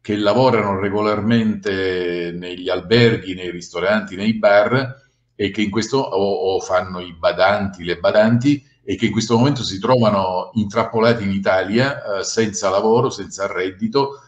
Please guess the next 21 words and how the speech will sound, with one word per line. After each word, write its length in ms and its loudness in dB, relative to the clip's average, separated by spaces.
senza 480 2
neanche 340 4
una 140 0
famiglia 460 2
alle 160 -2
spalle 460 0
che 80 -8
li 140 -10
possa 340 -8
aiutare. 720 0
Eh, 880 -2
sono 840 -2
prevalentemente 800 2
del 200 -2
Bangladesh, 840 2
di 140 -8
Sri 280 -4
Lanka 680 4
e 140 0
del 160 -4
Maghreb, 760 -4